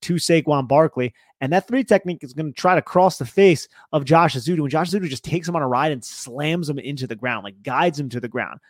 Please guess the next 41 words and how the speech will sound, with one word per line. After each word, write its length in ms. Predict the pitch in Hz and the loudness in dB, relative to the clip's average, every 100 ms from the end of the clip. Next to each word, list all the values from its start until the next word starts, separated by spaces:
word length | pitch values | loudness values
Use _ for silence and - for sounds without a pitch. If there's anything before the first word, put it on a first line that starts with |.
| _ | _
Now, 200 | 117 113 - _ - | -6 -6 -8 _ -6
Andrew 220 | 175 156 | -4 -4
Thomas, 440 | - 233 233 208 | 0 4 4 2
you 60 | 156 | -2
could 140 | 143 | -10
see, 180 | - 185 | -6 -4
makes 220 | 165 156 | -4 -4
a 40 | 135 | -4
little 220 | 139 185 | -2 0
bit 100 | 165 | 0
of 60 | 143 | -4
contact, 460 | 135 170 202 185 | -4 -4 -4 -6
but 100 | 127 | -10
to 100 | - | -8
me, 240 | 135 202 381 | -8 -4 -4
that 160 | - - 127 | -4 -6 -6
really 300 | 190 226 165 | -2 2 2
looks 280 | 156 156 | 2 0
like 200 | 131 117 | -4 -6
it's 140 | 110 - | -8 -12
mostly 720 | 135 143 151 175 196 - 147 | -10 -2 4 6 4 0 -6
Josh 380 | 120 139 131 - | -2 0 0 -2
Ezeudu 460 | 120 117 127 107 101 | -8 -4 -4 -4 -8
who 100 | 104 | -12
just 260 | 101 - | -14 -8
does 220 | - 127 113 | -2 -2 -2
a 60 | |
lot 200 | 117 123 | -2 -2
of 60 | 117 | -4
the 80 | 104 | -6
heavy 260 | 123 107 | -6 -6
lifting, 380 | 101 117 101 101 | -6 -8 -8 -10
and 80 | 104 | -6
Andrew 200 | 117 107 | -6 -6
Thomas 320 | 113 113 101 | -8 -8 -8
might 120 | 104 | -10
assist 400 | 98 - 117 - | -10 -10 -10 -10
him 100 | 98 | -14
a 40 | 87 | -16
little 200 | 76 - | -16 -16
bit. 180 | 71 | -16